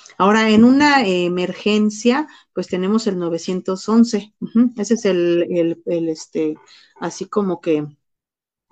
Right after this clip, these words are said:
como que el inmediato, ¿no? Novecientos once y, y demás. Pero sí para, este, una orientación, eh, más, este, más personalizada, ahí es donde estamos dando las citas. Ujú. Y con mucho gusto, pues, yo, yo las atiendo.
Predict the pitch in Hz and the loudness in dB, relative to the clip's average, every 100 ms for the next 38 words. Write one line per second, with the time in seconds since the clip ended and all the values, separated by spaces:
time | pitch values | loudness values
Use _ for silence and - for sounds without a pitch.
0 | - - 190 202 185 185 190 190 202 202 | -6 0 2 4 4 6 4 6 4 4
1 | 185 170 190 208 170 165 185 185 160 - | 0 0 0 0 0 -2 -4 -4 -6 -4
2 | 214 254 247 247 240 160 147 160 143 127 | 0 2 2 2 0 0 -2 -8 -10 -10
3 | 127 - - _ _ _ _ - 170 165 | -12 -16 -20 _ _ _ _ -4 -2 -2
4 | 160 - 185 170 156 151 143 165 - 180 | -4 -2 0 0 0 -2 -4 -6 -6 -2
5 | 180 170 160 156 - 190 208 220 175 165 | 0 -2 -2 -8 -4 2 4 4 2 -4
6 | 175 165 165 - - - - - 156 147 | -6 -6 -6 -10 -8 -8 -6 -4 -2 -2
7 | - 185 196 202 262 233 196 175 165 - | -6 -4 -4 -2 -2 2 2 2 0 0
8 | 240 302 359 - - - - 180 175 175 | 0 0 -4 -12 -20 -14 -4 0 0 0
9 | 175 170 165 - 180 165 170 170 165 _ | -2 -2 -2 -6 -10 -6 -4 -6 -8 _
10 | - 165 175 175 175 - 285 285 240 - | -10 -6 -4 -6 -6 -4 -4 -4 -8 -8
11 | - - 190 220 220 226 254 302 285 294 | -16 -4 2 2 6 6 8 4 4 2
12 | 330 247 208 180 165 - 156 - - - | 2 2 2 2 0 -2 -8 -10 -12 -6
13 | 302 320 | -4 -4